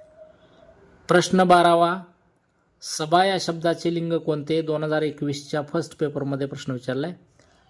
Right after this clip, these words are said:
अर्थात ती सभा असं आपण म्हणतो, त्यामुळे स्त्रीलिंग येणार पहिला पर्याय. पुढीलपैकी नपुंसकलिंगी नाम ओळखा म्हटलंय. अं, दोन हजार चोवीसच्या फर्स्ट पेपरमध्ये विचारलाय प्रश्न.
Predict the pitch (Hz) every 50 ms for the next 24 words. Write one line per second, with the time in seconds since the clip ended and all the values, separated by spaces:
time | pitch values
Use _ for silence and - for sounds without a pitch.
0 | _ - 160 151 151 151 - 180 175 175 - - - 202 196 - - 170 160 175
1 | 170 143 - 160 160 160 170 156 160 151 143 143 143 160 156 156 - 156 147 151
2 | 156 139 - - - 151 151 160 160 160 143 135 123 127 147 160 156 - _ _
3 | _ _ _ _ _ _ - - 156 143 139 139 139 - 143 139 139 156 185 175
4 | - - - - - - - - - - - - - - _ _ _ _ _ _
5 | _ _ _ _ _ _ _ - 160 170 196 202 196 202 190 175 175 180 190 185
6 | 180 175 160 156 - - 156 - 190 180 - 175 175 170 170 170 170 165 160 156
7 | 160 160 160 156 151 143 143 - 143 143 139 139 - 135 131 143 175 175 - _
8 | _ _ _ _ _ _ _ _ _ _ _ _ _ _ _ _ _ - 139 135
9 | 139 139 139 139 135 - - - _ _ _ _ _ _ _ - 143 156 151 151
10 | 156 160 165 156 160 - 165 160 156 156 147 - - 165 156 - - 156 143 -
11 | - 160 151 151 - 135 139 143 139 143 139 143 - 135 143 139 135 143 123 -
12 | - 147 156